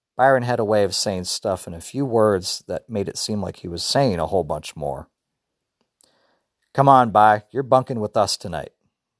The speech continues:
Dad said. "Aw, man." Byron jumped out of the top bunk and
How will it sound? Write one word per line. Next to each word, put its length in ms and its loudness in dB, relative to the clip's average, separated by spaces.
Dad 260 -8
said. 320 -8
"Aw, 420 0
man." 800 -2
Byron 380 2
jumped 300 -2
out 160 4
of 80 -2
the 80 -10
top 380 -6
bunk 260 -6
and 140 -12